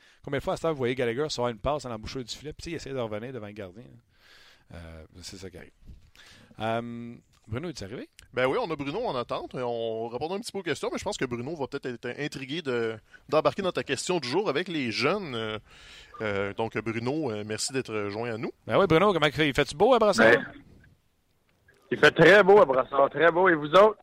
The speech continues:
Speaker 1: Ah ouais, t'as, on, on t'a pas envoyé le mémo qu'on restait, euh, au bureau ? <laughs>
Speaker 3: Non, j'ai pas reçu le mémo. Alors, euh, d'après moi, c'est, c'est resté pris dans le courrier, là.
Speaker 1: Hey.
Speaker 3: En quelque part. C'est perdu dans le mal.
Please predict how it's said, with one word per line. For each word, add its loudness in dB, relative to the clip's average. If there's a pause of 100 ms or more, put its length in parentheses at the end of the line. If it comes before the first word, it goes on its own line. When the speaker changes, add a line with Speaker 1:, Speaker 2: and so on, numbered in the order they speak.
Speaker 1:
Ah 2
ouais, 4
t'as, 6 (220)
on, 6
on 4
t'a 2
pas 8
envoyé 6
le -2
mémo 4
qu'on 2
restait, 0
euh, 2
au -2
bureau ? 0 (840)
<laughs> -12 (560)
Speaker 3:
Non, -10
j'ai -16
pas -8
reçu -8
le -6
mémo. -4 (120)
Alors, 0
euh, 2
d'après 0
moi, -2
c'est, 0
c'est -6
resté -6
pris -6
dans -2
le -4
courrier, -10
là. -6 (500)
Speaker 1:
Hey. 0
Speaker 3:
En -4
quelque -8
part. 0
C'est -12
perdu 2
dans 4
le 2
mal. -2